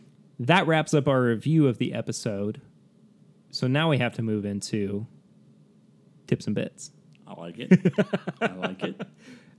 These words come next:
Speaker 1: Uh, Kurt, what are your tips and bits for this week?
Speaker 2: Uh, my tips and bits are gonna be, if you have ever tried Lockhart's, uh, pomade, and I, I
Speaker 1: Is
Speaker 2: will
Speaker 1: that your
Speaker 2: say
Speaker 1: new,
Speaker 2: this is
Speaker 1: is that
Speaker 2: more
Speaker 1: your new product?
Speaker 2: Yeah.
Speaker 1: <laughs>
Speaker 2: Um,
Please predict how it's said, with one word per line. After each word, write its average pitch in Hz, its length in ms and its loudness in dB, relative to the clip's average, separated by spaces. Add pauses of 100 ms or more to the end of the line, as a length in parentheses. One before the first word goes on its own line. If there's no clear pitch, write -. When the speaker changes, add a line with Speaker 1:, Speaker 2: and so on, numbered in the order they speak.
Speaker 1:
Uh, 120 260 0 (100)
Kurt, 143 280 2
what 127 100 4
are 127 40 4
your 117 100 4
tips - 240 0
and 107 60 0
bits 113 180 0
for - 100 -4
this 95 220 -4
week? - 200 -4
Speaker 2:
Uh, 143 260 0
my 151 200 -2
tips - 320 -14
and 147 100 -6
bits 143 400 -6
are 117 140 -4
gonna 117 240 0
be, 110 480 -6 (560)
if 110 240 -8
you 131 120 0
have 120 200 -2
ever 143 220 -2
tried 131 380 -2
Lockhart's, 123 1040 -4 (420)
uh, 104 320 0 (160)
pomade, 147 720 0 (1040)
and 127 160 2 (120)
I, 131 140 0
I 135 180 2
Speaker 1:
Is 147 60 4
Speaker 2:
will 170 80 4
Speaker 1:
that 170 60 2
your 160 40 -2
Speaker 2:
say 160 160 4
Speaker 1:
new, 160 80 2
Speaker 2:
this 151 140 2
is 139 60 -4
Speaker 1:
is 135 100 -8
that 147 80 -4
Speaker 2:
more 147 160 4
Speaker 1:
your 139 100 6
new 135 160 4
product? 143 400 -2 (220)
Speaker 2:
Yeah. 104 260 0 (220)
Speaker 1:
<laughs> - 240 4
Speaker 2:
Um, 135 460 4